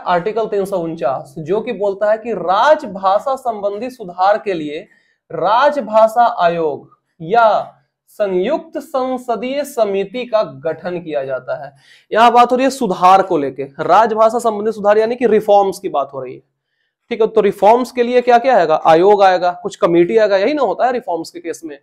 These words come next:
तो यहाँ पे किसके किसकी बात हो रही है? राजभाषा आयोग या संयुक्त संसदीय समिति, इसके लिए ये कमेटी या आयोग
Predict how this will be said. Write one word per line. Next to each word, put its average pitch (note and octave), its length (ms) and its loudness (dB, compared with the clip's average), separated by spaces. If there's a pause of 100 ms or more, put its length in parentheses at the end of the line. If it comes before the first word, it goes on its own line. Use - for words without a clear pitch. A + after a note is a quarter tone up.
(480)
तो B3 100 4
यहाँ A#3+ 220 6
पे C4 100 0
किसके C4+ 240 -2
किसकी C#4+ 220 -2
बात A#3 180 4
हो G#3 60 2
रही F3+ 100 4
है? E3 60 6
राजभाषा A3+ 760 4
आयोग A#3+ 460 4 (140)
या F3+ 560 4
संयुक्त A3+ 760 -2
संसदीय G3+ 500 -2
समिति, E3 520 -10 (160)
इसके E3+ 220 -8
लिए G#3 260 -4
ये A3+ 80 -2
कमेटी F3 480 -6
या G#3+ 80 -4
आयोग A3+ 420 -6